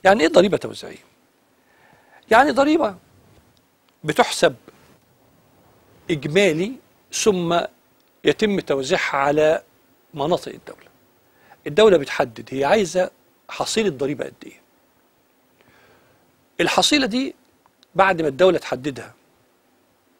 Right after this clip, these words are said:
عشان تقدر تمول الموازنة العامة للدولة، بتبدأ توزع هذه الحصيلة على أجزاء الدولة المختلفة، المحافظات والمدن والمشروعات العاملة في كل هذه المحافظات إلى آخره.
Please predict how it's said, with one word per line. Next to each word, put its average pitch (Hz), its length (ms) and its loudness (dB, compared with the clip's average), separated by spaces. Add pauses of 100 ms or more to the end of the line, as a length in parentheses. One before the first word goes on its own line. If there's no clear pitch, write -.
(420)
عشان - 280 -6
تقدر 160 400 0 (280)
تمول 160 440 4
الموازنة 143 360 -4
العامة 139 300 -4
للدولة، 139 460 -6 (1300)
بتبدأ 285 360 2
توزع 196 540 0
هذه 151 200 -4
الحصيلة 185 480 0
على 151 220 6
أجزاء 139 640 -4
الدولة 147 320 -6
المختلفة، 123 640 -14
المحافظات 139 840 -4
والمدن 156 460 -6
والمشروعات 135 800 -2
العاملة 143 400 -4
في - 140 -14
كل 156 260 -4
هذه 135 200 0
المحافظات 135 600 -6
إلى - 140 -16
آخره. - 260 -20